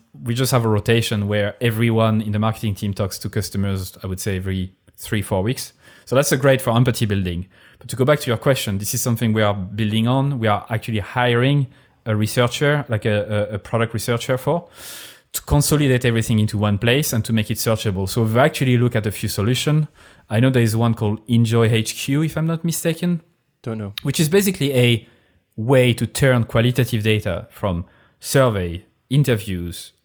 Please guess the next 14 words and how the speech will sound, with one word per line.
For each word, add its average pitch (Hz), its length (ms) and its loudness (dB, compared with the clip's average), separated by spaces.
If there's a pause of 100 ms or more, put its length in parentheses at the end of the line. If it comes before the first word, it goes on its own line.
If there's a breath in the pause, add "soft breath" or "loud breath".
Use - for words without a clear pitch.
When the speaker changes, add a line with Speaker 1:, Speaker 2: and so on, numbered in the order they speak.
Speaker 1:
uh, 95 280 -2
anything, 123 540 0
into 123 720 2 (720 soft breath)
quantitative 135 580 2
data 101 400 0
that 95 140 -4
can 107 140 -2
be 98 80 -2
sliced 98 340 -2
and 98 100 -2
diced 92 420 -4 (300 loud breath)
by 98 180 0
themes, 151 600 4
by 101 500 0